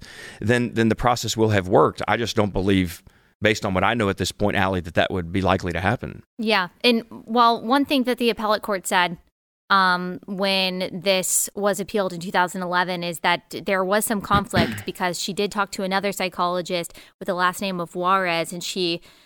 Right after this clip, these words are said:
Speaker 2: told them that she was not sexually abused, that she was never sexually abused. Then she told a psychologist later on that she was sexually abused. They asked the psychologist,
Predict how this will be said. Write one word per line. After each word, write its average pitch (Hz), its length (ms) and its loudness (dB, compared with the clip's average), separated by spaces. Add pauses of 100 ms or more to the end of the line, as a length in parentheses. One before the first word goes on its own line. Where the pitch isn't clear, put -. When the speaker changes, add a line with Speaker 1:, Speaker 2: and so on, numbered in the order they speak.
(180)
Speaker 2:
told 202 200 2
them 175 160 -2
that 175 260 -2
she - 160 -2
was 180 220 0
not 208 260 6
sexually 156 460 -2
abused, 170 320 -6
that - 100 -4
she - 100 -4
was 180 120 -4
never 208 200 2
sexually 196 380 -4
abused. 185 260 -2
Then 202 120 -4
she 208 120 -4
told 202 280 -4
a 180 40 -6
psychologist 185 600 -4
later 185 300 -2
on 254 180 4
that 214 100 -4
she - 140 -6
was 262 240 0
sexually 254 380 -2
abused. 233 500 2
They 190 80 2
asked 226 240 0
the 220 60 -6
psychologist, 214 640 -2